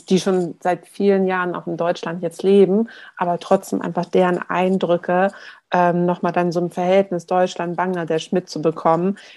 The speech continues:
wie die das Ganze so sehen. Das fand ich halt auch, ähm, ganz spannend, weil es werden ja auch oft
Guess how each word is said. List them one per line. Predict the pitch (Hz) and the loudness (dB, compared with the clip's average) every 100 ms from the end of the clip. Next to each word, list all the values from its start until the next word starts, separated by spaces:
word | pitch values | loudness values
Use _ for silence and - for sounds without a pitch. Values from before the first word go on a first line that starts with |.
| _ | _
wie | 185 | 0
die | 170 185 | 2 2
das | 185 - | 2 0
Ganze | 156 160 170 | -2 0 -2
so | 160 | -2
sehen. | 151 156 151 156 | 0 0 0 -2
Das | 165 160 | -6 -6
fand | 175 165 | -6 -4
ich | 165 - | -2 -2
halt | 170 | 0
auch, | 156 175 - - | 2 2 0 -4
ähm, | 180 170 170 180 - - - | -2 -2 -6 -8 -18 -20 -4
ganz | - 180 | 2 2
spannend, | - 190 190 180 | 2 4 4 6
weil | 175 175 - - - - | 6 8 6 -2 -10 -6
es | 196 | 0
werden | 196 196 | 4 4
ja | 196 | 2
auch | 185 - | 0 2
oft | 190 190 | 0 0